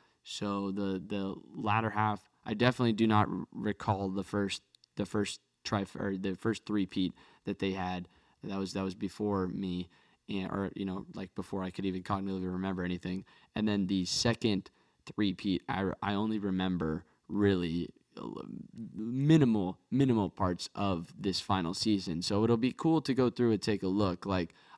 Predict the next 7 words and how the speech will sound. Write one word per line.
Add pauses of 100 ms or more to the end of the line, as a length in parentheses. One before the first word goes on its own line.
I
know
Jordan
was (480)
a,
a
Bull,